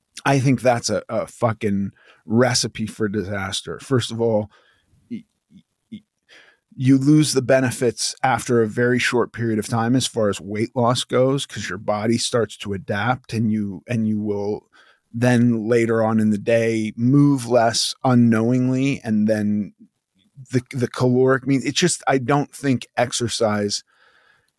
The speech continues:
it's great to boost your metabolism a little bit, but if you're trying, t-, if your intention at the gym every day is weight loss, I,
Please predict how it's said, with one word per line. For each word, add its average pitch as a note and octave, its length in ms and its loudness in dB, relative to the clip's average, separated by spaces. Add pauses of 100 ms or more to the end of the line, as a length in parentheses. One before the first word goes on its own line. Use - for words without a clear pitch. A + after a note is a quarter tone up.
(140)
it's C3+ 220 0
great C3+ 460 0
to C3+ 100 0
boost C#3 480 0
your B2+ 80 2
metabolism A#2+ 720 -2
a G#2+ 80 -2
little B2 300 4
bit, A#2+ 340 0
but A#2 140 2
if A2+ 180 -6
you're C3 220 2
trying, A#2+ 880 0
t-, - 120 -14
if - 140 -12
your C3 340 2
intention A#2 1040 -2
at A#2+ 280 -2
the A2 100 -2
gym B2 400 0
every C#3 380 -4
day C#3+ 340 2
is A2 180 -6
weight G#2 360 -2
loss, E3 440 0 (480)
I, A#2+ 160 0